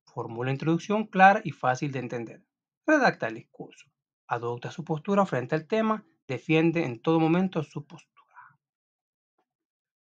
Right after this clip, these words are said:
¿Cuál es la intención comunicativa de la autora de este discurso oral?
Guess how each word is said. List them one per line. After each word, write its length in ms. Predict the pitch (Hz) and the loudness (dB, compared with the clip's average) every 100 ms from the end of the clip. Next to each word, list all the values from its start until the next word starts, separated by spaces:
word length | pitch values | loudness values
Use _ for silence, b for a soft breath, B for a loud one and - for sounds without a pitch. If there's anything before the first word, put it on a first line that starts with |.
| _ _ _ _ _ | _ _ _ _ _
¿Cuál 420 | 131 117 113 120 | 0 4 4 4
es 140 | 123 | 0
la 40 | 139 | 0
intención 340 | 143 139 147 | 0 0 0
comunicativa 600 | 147 156 151 165 170 170 | 2 0 0 -4 0 2
de 60 | 170 | 2
la 80 | 170 | 0
autora 400 | - 208 233 - _ | -2 -4 -4 -8 _
de 120 | - 196 | -4 -4
este 200 | 151 139 | -2 -8
discurso 400 | 127 - 147 135 | -10 -16 -12 -8
oral? 260 | 120 - | -8 -12